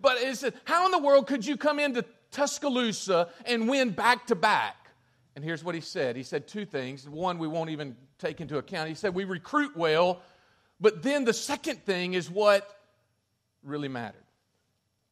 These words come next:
He said, "I believe, we believe in what we're doing here." Alabama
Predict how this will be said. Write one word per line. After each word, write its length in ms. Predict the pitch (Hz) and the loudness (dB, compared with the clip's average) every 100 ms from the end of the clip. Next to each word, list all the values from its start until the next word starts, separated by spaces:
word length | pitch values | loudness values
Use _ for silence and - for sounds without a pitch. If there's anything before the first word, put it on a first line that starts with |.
| _ | _
He 100 | 117 | -18
said, 200 | - 120 | -12 -12
"I 480 | - 147 151 156 156 _ 117 | -6 -4 -4 -4 -8 _ -12
believe, 640 | 123 113 120 170 147 101 - _ _ _ _ _ _ _ 127 | -8 -6 -4 -4 -4 -10 -18 _ _ _ _ _ _ _ -4
we 200 | 254 311 | -2 2
believe 480 | 214 151 135 104 - _ _ _ _ | 2 2 0 -6 -16 _ _ _ _
in 140 | 120 110 | -16 -12
what 160 | 110 | -12
we're 80 | 113 | -14
doing 220 | 98 95 82 | -20 -20 _
here." 100 | _ _ _ _ _ _ _ _ _ _ _ _ _ _ _ _ _ _ _ - _ _ _ _ | _ _ _ _ _ _ _ _ _ _ _ _ _ _ _ _ _ _ _ -20 _ _ _ _
Alabama 580 | 160 202 190 190 151 135 | 0 0 2 0 -2 -4